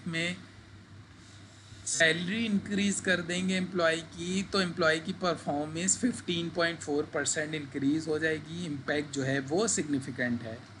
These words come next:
सही है, आप work environment increase कर देंगे तो एम्प्लॉय की परफॉर्मेंस फ़ोर्टीन पॉइंट टू परसेंट increase हो जाएगी, Impact जो है वो सिग्निफिकेंट आ रहा है। मल्टीटास्किंग अगर आप वन परसेंट इंक्रीज कर देंगे तो एम्प्लॉय की परफॉर्मेंस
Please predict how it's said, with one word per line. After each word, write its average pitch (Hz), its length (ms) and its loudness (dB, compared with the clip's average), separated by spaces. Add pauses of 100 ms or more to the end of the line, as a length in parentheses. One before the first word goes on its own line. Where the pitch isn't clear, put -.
(140)
सही 127 200 4
है, 147 140 0 (400)
आप 156 320 0
work 185 300 6
environment 165 680 4
increase 165 500 0
कर 170 160 2
देंगे 160 500 0
तो 165 120 -2
एम्प्लॉय 143 400 2
की 151 120 -8
परफॉर्मेंस 143 720 -2
फ़ोर्टीन 156 440 -2 (140)
पॉइंट 156 280 -2
टू 156 80 2
परसेंट 143 480 -2
increase 139 440 2
हो 135 120 4
जाएगी, 131 380 -2
Impact 135 360 -2
जो 131 120 -4
है 131 160 -2
वो 165 140 -6
सिग्निफिकेंट 127 640 -4
आ - 20 -2
रहा 110 100 -4
है। - 340 -14 (280)
मल्टीटास्किंग 165 960 2
अगर 147 300 2
आप 147 200 2 (140)
वन 156 220 2
परसेंट 160 400 2
इंक्रीज 151 520 0
कर 147 160 0
देंगे 143 360 -4
तो 151 140 0
एम्प्लॉय 135 400 0
की 139 120 -8
परफॉर्मेंस 143 760 -2